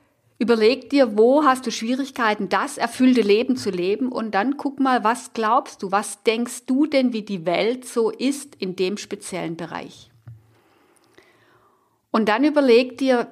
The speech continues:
die Version in dir, die das erreicht hat, also deine beste Version in dir, die es ja schon gibt.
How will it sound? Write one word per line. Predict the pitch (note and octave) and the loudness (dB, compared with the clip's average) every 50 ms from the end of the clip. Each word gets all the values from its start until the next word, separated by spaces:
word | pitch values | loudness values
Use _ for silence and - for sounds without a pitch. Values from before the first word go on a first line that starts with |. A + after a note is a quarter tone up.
| - | -4
die | A3+ A3 | -2 0
Version | F#3 G#3 G3+ G3+ - - - G#3 G3 G3 A3+ C#4 C#4 | 0 0 0 0 -4 -6 -2 0 2 2 2 2 2
in | C4 A3+ | 2 0
dir, | G3 G3 F#3+ F#3 | -2 -4 -4 -4
die | F#3 G3 F#3 - - - - _ _ - | -4 -4 -8 -8 -10 -14 -16 _ _ -10
das | E3+ E3 - - | -8 -8 -6 -6
erreicht | E3+ F#3+ F3+ E3+ E3+ F3 G#3+ B3 B3+ - | -6 -4 0 0 0 0 0 -2 -4 -6
hat, | G#3 - | -6 -4
also | - F#3 F#3+ G3 | -4 -4 -4 -2
deine | F3+ F3 F3 F#3 F3+ | -2 -2 -2 -2 -4
beste | F3+ - B3 B3 C#4+ D4 - - C#4 | -2 0 0 0 0 -2 -2 -2 0
Version | B3 A#3+ A#3+ B3 - A#3 A3 A#3+ B3 A#3 | 0 0 0 0 -2 0 0 0 0 -2
in | G3+ F3+ | -4 -4
dir, | E3 F3+ F3+ F3 | -6 -8 -12 -12
die | F3 - F#3+ G3 | -12 -10 -10 -8
es | F#3+ F#3+ - | -8 -6 -4
ja | G3 E3+ F3+ | -2 -2 -2
schon | F3+ G3 F3 F3+ - | -4 -6 -8 -8 -8
gibt. | A3+ B3 B3+ - - | -8 -10 -10 -12 -20